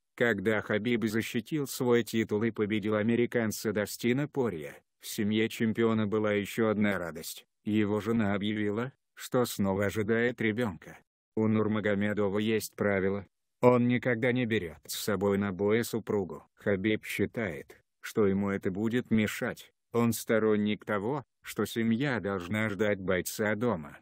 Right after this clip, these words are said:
а не колесить вместе с ним по миру. Вообще, боец не выставляет свою личную жизнь на показ и в интервью лишь слегка касается семейных дел.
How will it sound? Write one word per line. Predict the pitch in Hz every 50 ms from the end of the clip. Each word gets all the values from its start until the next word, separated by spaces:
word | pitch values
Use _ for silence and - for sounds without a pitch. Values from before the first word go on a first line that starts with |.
| _ _ _ _
а | 127 120 113
не | 110 113 113
колесить | - 110 107 107 110 - - 113 107 -
вместе | 98 101 104 104 104 98 - - - 107 101
с | - - -
ним | 98 95 104 110 117
по | 107 - 104 95
миру. | 92 82 80 - 80 - - _ _
Вообще, | 110 104 117 120 120 117 - - - 113 85 71 - - _ _ _
боец | - 101 92 117 113 113 127 147 143 - -
не | 120 113 107
выставляет | 104 110 - - - 117 107 104 107 110 107 107 107
свою | - - 110 104 104 101 101
личную | 101 104 104 - - - 113 104 104 104
жизнь | 92 107 135 131 101 - 135
на | 135 131 127
показ | - 113 104 - - 113 110 107 - -
и | 107
в | 101 107
интервью | 104 - 113 104 104 95 95 104 110 107
лишь | 104 101 95 - -
слегка | - - 98 92 - _ - 107 101
касается | - 139 131 120 - - 131 123 120 120 - - 127 113
семейных | - - 107 101 101 101 98 98 98 104 98 90
дел. | 85 90 80 73 71 -